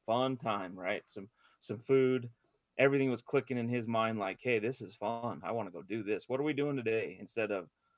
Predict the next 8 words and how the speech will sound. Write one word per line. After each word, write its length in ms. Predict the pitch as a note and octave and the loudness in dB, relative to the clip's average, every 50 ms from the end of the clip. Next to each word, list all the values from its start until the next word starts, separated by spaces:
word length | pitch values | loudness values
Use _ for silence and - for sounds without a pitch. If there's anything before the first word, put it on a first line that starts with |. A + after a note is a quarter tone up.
| _ _ - - | _ _ -6 -2
"Oh, 140 | G#2+ F#2+ - - | -2 -2 -2 -4
crap," 340 | - G#2 G2 - - - - _ _ _ - | -4 -4 -4 -4 -4 -6 -10 _ _ _ -20
you 100 | F2+ E2+ | -18 -18
know? 200 | - E2+ F#2+ G#2+ _ _ _ _ _ _ _ _ _ _ _ _ _ _ _ _ _ - | -16 -18 -18 -20 _ _ _ _ _ _ _ _ _ _ _ _ _ _ _ _ _ -12
So 120 | - - | -8 -6
you're, 180 | A#2 C3+ C#3+ - _ _ _ _ _ _ _ _ _ _ _ _ _ _ _ _ _ _ _ | -4 -4 -6 -8 _ _ _ _ _ _ _ _ _ _ _ _ _ _ _ _ _ _ _
with 160 | A#2 A#2 A#2 B2 | -6 -4 0 2
that, 220 | C3 C3+ - | 4 4 4